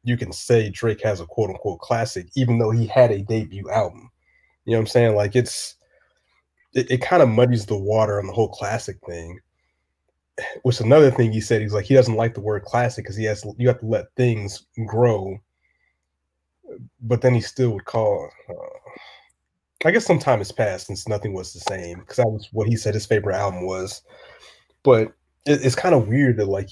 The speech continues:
in, now, because that was your best body of work,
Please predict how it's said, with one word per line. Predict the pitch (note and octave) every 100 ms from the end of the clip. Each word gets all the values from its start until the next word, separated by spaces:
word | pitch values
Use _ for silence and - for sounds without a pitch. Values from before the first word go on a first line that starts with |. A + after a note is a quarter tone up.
| -
in, | A2 G#2+ -
now, | A#2 B2 C3+ C3 A#2 G#2 G#2 G#2 A2+
because | A2 B2+ A2
that | A#2 A#2
was | A2 A2
your | G#2+
best | A2 G#2+ -
body | A#2 A2 G#2+
of | F#2+
work, | F#2 G2 A2 G#2 -